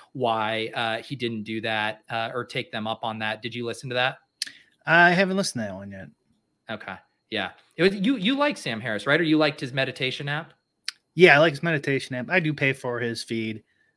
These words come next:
Speaker 2: Uh,
Speaker 1: Yeah.
Speaker 2: I don't listen to him as much as I used to. I think he kinda
Speaker 1: Ah.
Speaker 2: went a little, little crazy after twenty sixteen.
Speaker 1: Really?
Speaker 2: Yeah,
Speaker 1: Yeah.
Speaker 2: in my opinion. But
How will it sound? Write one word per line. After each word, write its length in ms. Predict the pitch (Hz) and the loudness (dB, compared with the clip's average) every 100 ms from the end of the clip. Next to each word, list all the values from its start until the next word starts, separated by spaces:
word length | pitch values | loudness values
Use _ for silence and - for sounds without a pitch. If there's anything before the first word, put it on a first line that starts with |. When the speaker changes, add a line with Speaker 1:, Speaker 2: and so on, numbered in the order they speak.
| _ - | _ -6
Speaker 2:
Uh, 120 | 117 | -2
Speaker 1:
Yeah. 200 | 117 101 98 - | 0 -2 -4 2
Speaker 2:
I 60 | |
don't 140 | 151 139 | 4 4
listen 240 | 139 135 | -2 -6
to 100 | - | -6
him 80 | 123 | -6
as 100 | 113 | -6
much 240 | 113 110 110 | -10 -10 -10
as 80 | |
I 60 | 107 | -10
used 320 | 104 104 - | -8 -10 -10
to. 240 | 101 104 104 _ _ _ _ - | -8 -10 -12 _ _ _ _ -10
I 80 | 127 | -6
think 180 | 131 135 | -4 -4
he 80 | 127 | -4
kinda 200 | 135 117 | -2 -2
Speaker 1:
Ah. 40 | |
Speaker 2:
went 120 | 113 | -4
a 20 | 110 | -4
little, 320 | 110 101 - 143 | -6 -8 -12 -10
little 160 | 113 | -10
crazy 420 | - 123 113 107 | -6 -4 -4 -6
after 180 | 104 - | -10 -10
twenty 280 | 107 113 107 | -8 -8 -6
sixteen. 600 | - 104 - 110 107 104 _ _ _ _ _ _ _ _ | -8 -10 -8 -8 -8 -10 _ _ _ _ _ _ _ _
Speaker 1:
Really? 280 | 127 113 123 - _ _ _ _ _ _ _ _ _ - - _ _ _ _ _ - | -4 -4 -4 -8 _ _ _ _ _ _ _ _ _ -20 -20 _ _ _ _ _ -2
Speaker 2:
Yeah, 200 | 156 117 | 2 2
Speaker 1:
Yeah. 200 | 104 104 - - | 0 -10 -12 0
Speaker 2:
in 100 | 180 | 6
my 140 | 180 | 6
opinion. 440 | 110 117 110 113 120 | 4 -2 -4 -4 4
But 340 | 147 135 - | 6 6 2